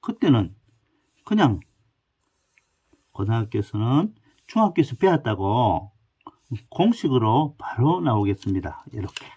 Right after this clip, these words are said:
음. 한 점을 지나고 한 점을 엑스 원, 와이 원이라 넣어갖고 이렇게 나오고, 기울기 이렇게 Y 마이너스 와이 원은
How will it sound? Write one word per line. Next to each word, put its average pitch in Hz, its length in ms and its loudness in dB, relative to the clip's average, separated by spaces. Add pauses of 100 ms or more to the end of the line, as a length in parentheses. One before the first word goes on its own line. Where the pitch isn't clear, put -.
(420)
음. 85 120 -8 (760)
한 131 360 2
점을 127 340 4
지나고 95 500 -6 (280)
한 160 280 -4
점을 156 420 2 (340)
엑스 - 340 -6
원, 147 380 4
와이 107 200 0
원이라 110 380 0
넣어갖고 107 680 -6 (440)
이렇게 120 260 -2
나오고, 120 540 0
기울기 107 340 2
이렇게 107 540 -2 (520)
Y 131 360 4
마이너스 123 520 0
와이 117 180 2
원은 127 520 4